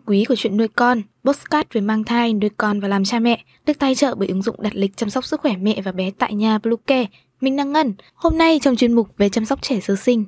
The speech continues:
chúng ta sẽ cùng nhau đi tìm hiểu về lý do thực sự vì sao sau sinh phải ở cữ đủ ba tháng mười ngày.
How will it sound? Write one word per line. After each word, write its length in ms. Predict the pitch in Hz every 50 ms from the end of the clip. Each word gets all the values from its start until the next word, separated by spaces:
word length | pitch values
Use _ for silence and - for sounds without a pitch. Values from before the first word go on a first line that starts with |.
| _ -
chúng 220 | - 196 185 190
ta 200 | - 233 220 220
sẽ 80 | 214 - -
cùng 240 | - 226 208 202 202
nhau 320 | 220 226 226 220 202 -
đi 120 | - 196 190
tìm 180 | - 196 185 190
hiểu 260 | 214 214 202 180 - _
về 240 | 185 190 196 185 175 _ _ _ _ _ _ _ -
lý 180 | 254 254 254
do 240 | 254 - 311 302 294
thực 180 | - 247 - -
sự 200 | - - - -
vì 140 | 233 233 226
sao 300 | 214 - 254 247 247 240
sau 200 | 240 - 247 233
sinh 320 | - - 262 262 254 247 233
phải 100 | - -
ở 120 | 226 196
cữ 260 | 175 - - - - 269
đủ 240 | 254 254 220 170 -
ba 200 | - 208 196 196
tháng 320 | 202 - 196 185 190 226 247
mười 120 | 247 226
ngày. 280 | 214 226 233 233 220